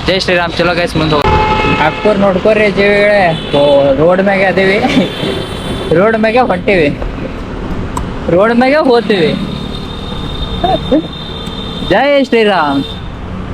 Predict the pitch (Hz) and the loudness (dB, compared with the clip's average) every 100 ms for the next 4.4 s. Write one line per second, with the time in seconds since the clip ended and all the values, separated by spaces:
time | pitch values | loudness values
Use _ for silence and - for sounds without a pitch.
0 | - - - - - - 285 185 240 262 | -2 0 0 0 -2 2 2 2 2 2
1 | 254 202 196 247 254 262 220 240 - 226 | 2 2 2 2 2 0 0 0 0 0
2 | 233 226 214 226 220 214 202 165 170 226 | 2 0 2 2 2 2 2 2 2 2
3 | 233 190 - 233 233 247 233 220 196 226 | 0 -2 0 0 0 -4 -2 -2 0 0
4 | 214 214 208 | 2 2 2